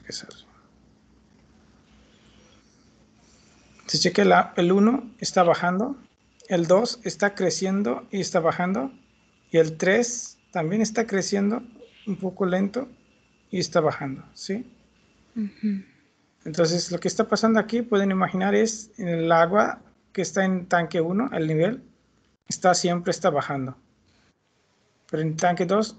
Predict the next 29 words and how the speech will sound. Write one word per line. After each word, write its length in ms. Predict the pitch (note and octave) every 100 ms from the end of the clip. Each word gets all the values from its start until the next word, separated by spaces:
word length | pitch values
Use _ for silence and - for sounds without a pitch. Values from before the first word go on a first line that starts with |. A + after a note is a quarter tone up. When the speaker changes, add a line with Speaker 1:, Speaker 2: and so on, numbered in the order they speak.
| -
Speaker 1:
está 320 | - - G3
creciendo 640 | F#3+ F3 D#3 F#3+ G3+ A#3+ - -
porque 640 | E3+ D#3+ F3 E3 D#3+ D#3+
está 300 | D3+ - F3
recibiendo 460 | D#3+ D#3+ D#3+ E3 E3+
el 100 | D#3+
tanque 460 | D#3 D3 - E3
u-, 200 | D3+ D#3 - _ _ _ _
tanque 360 | E3 D#3+ D#3+ D#3
uno 280 | F3+ A#3 - - _ _ -
y 80 | G#3+
después 300 | G3+ - G3
se 100 | F3
va 100 | D#3+
a 40 |
bajar. 320 | C#3+ - C#3+ - _ _ _ -
El 160 | E3
tres 260 | F3+ G#3 A3
también 300 | F3+ D#3+ E3
está 340 | D#3+ F#3 F#3 -
creciendo 500 | - E3 F3+ F#2 G2+
y 40 | -
está 180 | - E3
bajando. 400 | - - - - _ _ _ _ _ - - - _ _ _ _ _ _ -
Esa, 400 | E3+ E3+ - - _ -
las 240 | E3+ -
curvas 300 | - F3 F3
son 180 | - D3+
así. 220 | C3 -